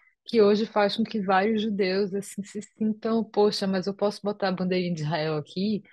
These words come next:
O que é que isso vai dizer sobre mim, né?" Porque talvez a minha visão de judaísmo, de Israel, seja outra, totalmente diferente do que os movimentos evangélicos, né?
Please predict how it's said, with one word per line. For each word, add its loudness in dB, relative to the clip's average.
O -8
que 2
é 4
que -2
isso -2
vai 4
dizer 2
sobre 0
mim, -4
né?" -6
Porque 0
talvez 2
a 2
minha 0
visão -2
de -2
judaísmo, 0
de -6
Israel, -2
seja 0
outra, -2
totalmente -6
diferente -6
do -8
que -6
os -2
movimentos -2
evangélicos, -6
né? -12